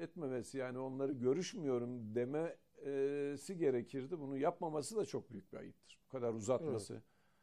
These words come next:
Speaker 1: Ya Türkiye'yi bu kadar belirsizliğe
Speaker 2: Bir baskı
Speaker 1: sokması.
Speaker 2: var anlaşılan.
Speaker 1: Bakın, e, seçimden önce dolar neydi, şimdi kaç oldu?
Speaker 2: Beş doksan yedi, altıya geldi.
Speaker 1: Yani, a-, evet, yani bunlara niye fırsat veriyoruz ya? Bu memleketin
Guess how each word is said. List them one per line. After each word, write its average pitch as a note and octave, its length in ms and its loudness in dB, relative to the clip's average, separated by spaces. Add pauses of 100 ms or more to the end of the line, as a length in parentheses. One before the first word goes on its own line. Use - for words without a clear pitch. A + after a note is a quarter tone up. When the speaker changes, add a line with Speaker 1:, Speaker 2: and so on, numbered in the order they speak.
(540)
Speaker 1:
Ya - 200 -20
Türkiye'yi C3+ 680 -2
bu C#3 60 -4
kadar B2+ 400 4
belirsizliğe A#2+ 640 2
Speaker 2:
Bir E3+ 80 0
baskı G3 300 10
Speaker 1:
sokması. A3 100 6
Speaker 2:
var G3+ 140 12
anlaşılan. B2+ 540 2 (360)
Speaker 1:
Bakın, E3 440 0 (800)
e, C#3+ 340 0
seçimden F3+ 540 -4
önce D3+ 500 -4
dolar D3+ 340 2
neydi, E3+ 320 0
şimdi D#3 260 -6
kaç - 260 -2
oldu? - 220 -4 (640)
Speaker 2:
Beş C#3 240 -6
doksan C#3 300 -8
yedi, B2+ 280 -8 (320)
altıya D#3 360 -4
geldi. A#2+ 260 -8 (180)
Speaker 1:
Yani, D3 260 -8
a-, D3 240 -6
evet, F3+ 300 -4 (220)
yani C#3+ 300 -8
bunlara E3+ 360 -2
niye F#3 320 -2
fırsat F3 460 -4
veriyoruz A#2 360 -2
ya? F3 260 -6
Bu F3 100 0
memleketin F3 720 -4